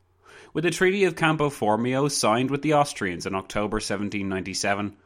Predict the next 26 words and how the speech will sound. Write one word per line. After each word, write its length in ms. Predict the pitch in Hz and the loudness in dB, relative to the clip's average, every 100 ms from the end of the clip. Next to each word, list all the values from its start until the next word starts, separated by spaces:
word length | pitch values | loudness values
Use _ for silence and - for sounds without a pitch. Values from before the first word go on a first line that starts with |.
| _ _ | _ _
France 600 | - 127 151 196 - - | -4 0 0 -2 -6 -10
seemed 380 | - - 151 131 | -6 0 0 2
well 180 | 117 151 | 2 2
on 140 | 190 | 2
its 160 | 170 - | -2 -2
way 160 | 139 | -2
there, 380 | 117 127 92 - _ _ | 0 0 -2 -4 _ _
so 440 | - - 98 95 - | -6 0 0 0 -6
let's 240 | 92 101 - | -6 -6 -2
see 140 | 123 | 0
what 220 | 120 120 | 0 -2
the 160 | 123 120 | -4 -6
following 420 | - 107 131 135 | 0 2 2 2
year 220 | 120 131 | 2 0
had 160 | 131 143 | 0 -2
in 80 | 147 | -4
store. 480 | - 208 131 82 - _ _ _ | 0 2 2 -2 -10 _ _ _
I 100 | - | -4
will 100 | 90 | -2
now 160 | 95 104 | -2 -4
take 260 | 101 113 | -2 -2
you 120 | 113 113 | -2 -6
to 100 | 101 | -6
the 80 | |
year 260 | 113 127 127 | -2 0 0
seventeen 760 | - 117 117 113 120 127 135 | -2 -4 -4 -4 -4 -4 -4